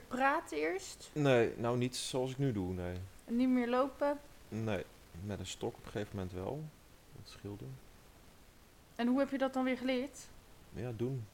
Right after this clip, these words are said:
Speaker 1: <laughs> Maar je vertelt echt van, "Oh ja, dat gebeurde even," of zo, maar
Speaker 2: Ja, het is, het is gewoon keihard werken, maar ik sta er nooit zo bij stil.
Speaker 1: Nee.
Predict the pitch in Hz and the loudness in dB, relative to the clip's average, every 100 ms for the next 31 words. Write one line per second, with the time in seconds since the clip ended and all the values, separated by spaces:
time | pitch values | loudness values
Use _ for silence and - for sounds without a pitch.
0 | - - - 104 98 - - - - - | -18 -16 -12 -10 -12 -14 -20 -20 -14 -12
1 | 285 254 285 311 349 392 311 349 311 294 | -2 0 2 8 10 12 10 10 6 10
2 | 415 392 302 294 240 196 - 190 196 208 | 12 12 10 8 6 0 -6 -4 -4 -4
3 | 214 202 208 196 208 190 208 202 - - | -8 -8 -12 -8 -8 -6 -8 -10 -12 -20
4 | - - - - - - - - - - | -20 -20 -20 -20 -20 -20 -20 -20 -20 -20
5 | - - - - - - - - - - | -20 -20 -20 -20 -20 -20 -20 -20 -20 -20
6 | - - - - - - - - - - | -20 -20 -20 -20 -20 -20 -20 -20 -20 -20
7 | - - 147 127 131 - - - - 95 | -10 8 10 10 4 -4 -16 -16 -12 -10
8 | - 120 107 87 90 107 135 123 101 104 | -2 2 6 6 6 4 4 2 2 2
9 | 107 101 - - - - - - 131 127 | 4 2 -2 -10 -10 -10 -6 -2 0 0
10 | 123 107 101 - 143 117 92 - 269 233 | 0 -2 -4 -2 0 0 -2 -2 0 0